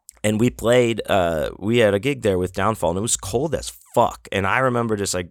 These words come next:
there's nowhere to go. There's no inside or anything. We're just at the stage. And it was awesome.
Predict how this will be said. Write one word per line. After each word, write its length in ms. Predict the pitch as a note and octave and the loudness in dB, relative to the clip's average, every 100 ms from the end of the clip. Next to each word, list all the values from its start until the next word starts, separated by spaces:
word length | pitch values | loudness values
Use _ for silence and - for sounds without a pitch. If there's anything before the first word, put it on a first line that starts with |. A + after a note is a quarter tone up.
| _ | _
there's 260 | - G#2 F#2+ | 0 0 2
nowhere 380 | G#2 D3 A#2 A#2+ | 4 6 6 4
to 80 | F2 | 2
go. 400 | F#2+ A2 E2+ F#2+ | 0 0 0 -2
There's 160 | F#2+ | 0
no 140 | A2+ G#2+ | 0 0
inside 720 | G2+ G2 F#2+ G2+ F#2+ F2 F2+ | -2 -2 0 2 2 -2 -8
or 60 | |
anything. 420 | F2 F2+ - F#2 | -8 -8 -8 -6
We're 120 | G2 G2 | -6 -6
just 160 | G2 | -8
at 140 | F#2 F2 | -8 -6
the 80 | |
stage. 560 | - - A#2+ F#2+ F#2 - _ - - _ _ | -6 0 0 0 -4 -10 _ -20 -20 _ _
And 140 | G#2 A2 | -2 0
it 40 | |
was 120 | G#2+ - | -2 2
awesome. 480 | A2+ D3+ - E2+ | 4 4 2 -2